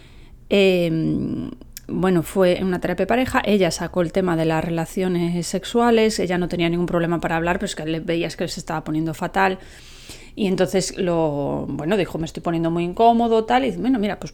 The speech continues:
hablamos de otra cosa y ya veremos con esto", tal. Bueno, <clears throat> no era algo urgente, <laughs> vamos, en este, en este caso. Entonces,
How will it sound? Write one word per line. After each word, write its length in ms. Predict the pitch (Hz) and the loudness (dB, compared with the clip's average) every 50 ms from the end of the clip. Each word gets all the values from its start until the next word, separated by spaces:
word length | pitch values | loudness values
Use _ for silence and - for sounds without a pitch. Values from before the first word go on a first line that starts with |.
| - - - | -16 -18 -16
hablamos 380 | - 160 156 143 151 165 170 | -16 -14 -10 -6 -6 -4 -2
de 40 | 185 | -2
otra 200 | 185 - 208 214 | -2 -2 -2 -2
cosa 200 | - 311 311 320 | 0 -2 0 0
y 60 | 254 | 0
ya 100 | 208 208 | 0 0
veremos 400 | 202 202 202 262 294 269 247 240 | 0 0 2 4 4 4 4 4
con 200 | - 208 196 202 | 0 -4 -4 -4
esto", 500 | 196 190 - 190 185 175 165 160 156 160 | -4 -4 -4 -4 -2 -2 0 -2 -2 -4
tal. 240 | - - 156 143 - - - - - - - - - | -4 -4 -6 -6 -6 -10 -16 -16 -18 -18 -18 -6 -2
Bueno, 240 | 233 196 160 - - - - - - - - - - - - - - | 0 0 0 0 -4 -8 -14 -18 -18 -18 -18 -20 -20 -20 -12 4 6
<clears throat> 640 | 349 - - - 370 339 - - 254 - - - | 6 6 8 8 10 10 10 10 8 6 2 2
no 220 | - 220 226 233 | 4 6 8 8
era 160 | 233 226 208 196 | 10 10 10 10
algo 160 | 185 170 180 | 10 8 4
urgente, 520 | - - - 147 131 170 202 185 - 214 | 2 2 -2 -6 -4 -2 -2 0 0 2
<laughs> 40 | - | 2
vamos, 300 | 214 185 175 180 175 185 | 2 2 2 2 2 2
en 100 | 185 185 | 2 2
este, 200 | 190 196 - 185 | 2 2 2 0
en 120 | 170 175 185 | 0 2 0
este 240 | 180 185 - 175 - | -2 -2 -4 -6 -6
caso. 260 | - 165 - - 220 | -4 -4 -4 -4 -2
Entonces, 440 | 190 202 202 175 - 170 - - | 0 0 0 0 0 -4 -8 -8